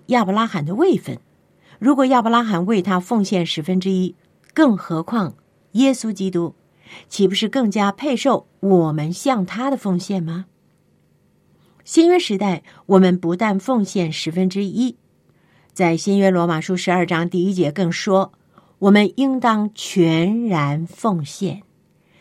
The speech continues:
像活祭一样在神的祭坛前被他使用。麦基洗德乃是预表主耶稣在我们身上的工作，所以我们可以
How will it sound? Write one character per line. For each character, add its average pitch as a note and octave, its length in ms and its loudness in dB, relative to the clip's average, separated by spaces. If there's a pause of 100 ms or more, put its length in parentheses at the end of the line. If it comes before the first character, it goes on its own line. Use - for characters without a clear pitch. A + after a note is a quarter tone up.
(180)
像 A#3+ 300 4
活 F3+ 440 4
祭 E4 260 2
一 E3 260 -4
样 G3+ 240 0 (880)
在 E3 240 0
神 D3 280 -8
的 E3+ 120 -2
祭 A3 200 -4
坛 D3+ 220 -4
前 D3 400 -4 (460)
被 G3 320 -2
他 D#3+ 240 -8
使 - 240 -8
用。 D3 320 -10 (1700)
麦 D4+ 240 2
基 C4 180 -2
洗 D#3+ 220 -6
德 D3+ 380 -8 (400)
乃 F#3 240 4
是 G3+ 280 -2
预 B3 200 2
表 E3 320 -2
主 F3+ 180 -6
耶 D#3 140 -2
稣 G3 180 -6
在 B3 160 0
我 F3 100 -2
们 D#3 120 -4
身 A3 200 -2
上 A3 160 -4
的 E3+ 80 -4
工 A#3 260 -6
作， A#3+ 300 -8 (880)
所 - 180 -8
以 C3 180 -10 (800)
我 G3+ 120 2
们 F3+ 140 4
可 F3 180 -6
以 D#3 220 -10